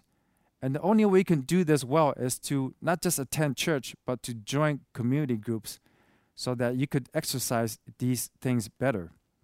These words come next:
So I encourage you to join community groups if you have not. Uh,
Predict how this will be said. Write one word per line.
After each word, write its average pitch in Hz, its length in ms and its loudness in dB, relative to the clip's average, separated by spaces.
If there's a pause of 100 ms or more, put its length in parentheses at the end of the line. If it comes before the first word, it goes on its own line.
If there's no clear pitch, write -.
(840)
So - 140 -4
I 131 60 2
encourage 180 420 4
you 180 80 0
to 151 200 2 (200)
join 151 280 2
community 151 420 2
groups 143 340 0 (100)
if 120 140 -6
you 131 80 -2
have 120 120 0
not. 127 400 0 (1300)
Uh, - 140 -20